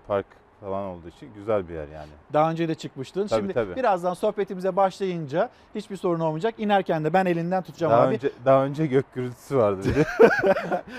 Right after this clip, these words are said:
Speaker 2: Şimdi
Speaker 1: Şimşek
Speaker 2: bir şey yok.
Speaker 1: çakıyordu.
Speaker 2: Belki birazdan
Speaker 1: Evet.
Speaker 2: kar yağabilir.
Speaker 1: Olabilir.
Speaker 2: <laughs> Şimdi, e, bu V I P tartışmaya bir geri gelelim mi? Yani
Speaker 1: Olur.
Speaker 2: o devam etti. Dün,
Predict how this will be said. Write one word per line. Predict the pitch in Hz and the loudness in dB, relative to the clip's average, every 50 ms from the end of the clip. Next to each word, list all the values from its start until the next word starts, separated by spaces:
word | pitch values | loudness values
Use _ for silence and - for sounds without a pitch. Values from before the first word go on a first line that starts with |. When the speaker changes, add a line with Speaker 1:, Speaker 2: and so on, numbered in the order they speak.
| 247 226 | -16 -10
Speaker 2:
Şimdi | |
Speaker 1:
Şimşek | - - 226 233 254 | -6 -4 -4 0 0
Speaker 2:
bir | 269 277 | 0 0
şey | 208 - 247 247 | 4 4 4 4
yok. | 220 185 | 4 6
Speaker 1:
çakıyordu. | 160 196 226 247 233 | 6 8 8 8 6
Speaker 2:
Belki | 185 233 | 4 4
birazdan | 226 226 226 220 233 226 220 | 6 6 6 8 6 6 4
Speaker 1:
Evet. | 196 - | 4 4
Speaker 2:
kar | 196 165 151 | 2 4 4
yağabilir. | 139 127 117 110 104 98 98 95 95 - - - 104 110 | 4 2 2 0 0 -2 -6 -10 -12 -16 -18 -12 -8 -4
Speaker 1:
Olabilir. | 117 117 110 110 104 98 95 - - - - - - 415 - 190 - - | -4 -2 -4 -4 -6 -10 -12 -12 -4 -2 0 0 2 2 2 2 2 0
Speaker 2:
<laughs> | - - - - - 262 277 294 277 220 | -4 -4 -4 -4 -10 -20 -18 -16 -14 -10
Şimdi, | - - 247 285 269 202 - - _ - - - - - | -4 0 0 2 2 0 0 -2 _ -20 -20 -16 -4 0
e, | 196 190 190 196 196 196 196 190 190 190 180 - - _ _ _ - | 2 4 6 6 6 6 4 4 4 2 0 -4 -12 _ _ _ -14
bu | 151 160 226 269 240 | -6 -4 -2 -2 0
V | 247 247 240 233 233 | 2 4 4 4 2
I | |
P | 226 - 240 240 233 196 | 0 -2 -4 -6 -6 -4
tartışmaya | - - 226 226 220 220 202 - 214 233 226 214 | -2 0 2 2 0 -2 -6 -8 -4 -4 -4 -4
bir | 220 | -4
geri | 196 214 220 220 214 | -2 -2 -2 0 2
gelelim | 220 220 220 220 254 247 | 2 2 2 0 -2 -4
mi? | 214 165 151 160 - _ _ _ _ - - - - | -6 -6 -8 -10 -12 _ _ _ _ -20 -18 -6 -2
Yani | 185 185 190 190 196 190 180 - - _ - | 0 0 0 0 -2 -4 -6 -8 -10 _ -2
Speaker 1:
Olur. | 214 208 | 0 2
Speaker 2:
o | 180 | 4
devam | 202 202 202 196 202 190 185 | 4 6 6 6 4 2 0
etti. | 165 - _ - 151 147 151 147 _ _ _ _ 135 131 | -4 -6 _ -6 -6 -6 -6 -8 _ _ _ _ -10 -4
Dün, | 156 233 233 214 208 | -2 -2 -2 -2 -6